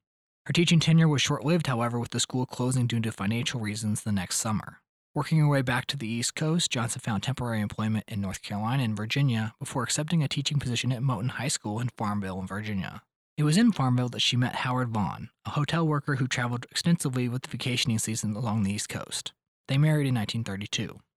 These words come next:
By the time that Howard and Dorothy Vaughn married in nineteen thirty-two, the United States was in the midst of the Great Depression. Yet, for Edwin Hubble, the nineteen thirties opened with greater fanfare than had his initial arrival to California a decade earlier. In many ways, Hubble's time high up in the mountains at the Mount Wilson Observatory left him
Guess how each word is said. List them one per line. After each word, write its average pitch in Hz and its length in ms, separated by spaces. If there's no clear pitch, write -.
By 120 120
the 127 80
time 170 260
that 180 120
Howard 127 280
and 117 100
Dorothy 113 220
Vaughn 101 300
married 104 260
in 98 80
nineteen 98 260
thirty-two, 101 520
the 107 80
United 160 240
States 147 200
was 127 140
in 120 140
the 107 40
midst 120 300
of 113 80
the 123 100
Great - 220
Depression. - 440
Yet, 113 280
for - 120
Edwin 117 220
Hubble, 139 400
the 113 80
nineteen 139 260
thirties 117 300
opened - 240
with 110 140
greater 110 260
fanfare 98 480
than 98 140
had 107 240
his 110 100
initial 120 460
arrival 107 400
to 123 100
California 101 540
a - 20
decade 85 380
earlier. 92 400
In 131 120
many 190 200
ways, 120 300
Hubble's 131 280
time 107 320
high 113 220
up 113 100
in 107 60
the 101 80
mountains 104 360
at 107 80
the - 80
Mount 104 240
Wilson 110 300
Observatory 104 580
left 123 220
him 135 140